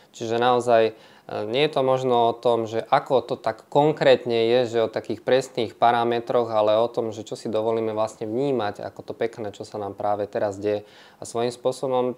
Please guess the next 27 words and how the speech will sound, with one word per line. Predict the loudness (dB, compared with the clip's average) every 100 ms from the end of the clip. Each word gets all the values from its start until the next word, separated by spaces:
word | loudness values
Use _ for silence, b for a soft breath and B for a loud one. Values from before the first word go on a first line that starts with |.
| -6
takéto | -6 -4 -8 -8
skryté | -8 -4 -2
bohatstvo | 0 -2 -4 -4 -2
má | -2 -4
každý | -2 -2 -2 -6
prítomný | -6 -8 -6 -6 -4
okamih, | -6 -8 -8 -8 -8
keď | -4 -4
aj | -4
čítame | -6 -4 -4
možno | -4 -6 -6
nejaké | -6 -6 -6 -10
knižky, | -8 -8 -8 -6 -6 B B B B B -18
a | -6
ktoré | -2 -2
sa | -2
zaoberajú | 2 4 4 2 2 0
naozaj | -2 -2 -2 0
bohatstvom | 0 -2 -6 -6 -4 -4
prítomného | -4 -6 -4 -4 -4 -4 -4
okamihu, | -6 -8 -6
tak | -4
nikdy | -4 -2 -2
tam | -2 -4
nemáte | -4 -6 -8
konkrétne | -8 -8 -6 -8 -6 -6
uvedené, | -2 -2 0 -2 -4 -6